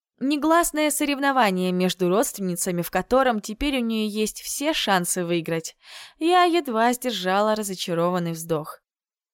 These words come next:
Тетя Фелиция в гостях – это значит сначала полдня готовиться к их приезду, а остаток вечера слушать, кто кого переплюнул. Тратить на это единственный выходной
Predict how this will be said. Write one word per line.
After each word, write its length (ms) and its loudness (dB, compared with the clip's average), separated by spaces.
Тетя 280 2
Фелиция 680 0
в 60 -6
гостях – 580 2
это 360 4
значит 460 2
сначала 540 2
полдня 840 2
готовиться 760 2
к 100 -6
их 200 -2
приезду, 720 0
а 160 4
остаток 480 0
вечера 480 -2
слушать, 600 -2
кто 340 4
кого 400 2
переплюнул. 800 -2
Тратить 440 2
на 220 2
это 160 0
единственный 840 -4
выходной 720 0